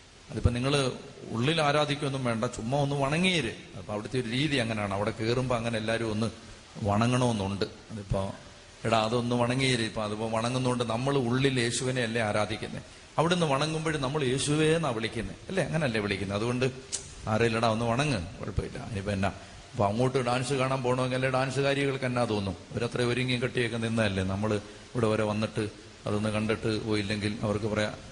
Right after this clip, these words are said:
അല്ലേ തന്നെ കർത്താവ് എന്താ പറഞ്ഞേ, "നിന്നെ പോലെ നിന്റെ അയൽക്കാരനെ സ്നേഹിക്കണമെന്നല്ലേ പറഞ്ഞു." അപ്പൊ അത്, അപ്പൊ ഇതിലേ അതിന് വഴി ഇതേ ഉള്ളൂ. എന്നാ പിന്നെ പോകുന്ന വഴിക്ക് വണങ്ങുമ്പോ ഒരു കാര്യം ഓർത്തോണം, എല്ലാവരും വണങ്ങുമ്പോ യേശുവേ എന്ന് തന്നെ വിളിക്കണം, വേറെ ഒന്നും വിളിക്കരുത്.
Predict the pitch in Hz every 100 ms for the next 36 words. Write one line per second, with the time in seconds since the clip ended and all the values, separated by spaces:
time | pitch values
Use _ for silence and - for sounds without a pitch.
0 | - - - - 151 160 156 139 120 120
1 | 143 135 117 104 101 95 90 - - -
2 | - - 123 113 123 123 120 120 113 110
3 | 113 113 - - - - 117 113 120 113
4 | 117 110 113 113 110 113 110 104 98 95
5 | 95 95 107 98 104 - 110 95 110 -
6 | 233 104 113 120 120 - 120 123 127 147
7 | 139 156 135 113 - 104 107 110 117 110
8 | 117 117 117 117 117 - - - - -
9 | 139 156 160 160 143 143 143 151 139 139
10 | 139 127 131 131 123 131 139 135 131 127
11 | 139 151 143 135 120 117 117 110 120 127
12 | 123 120 123 120 143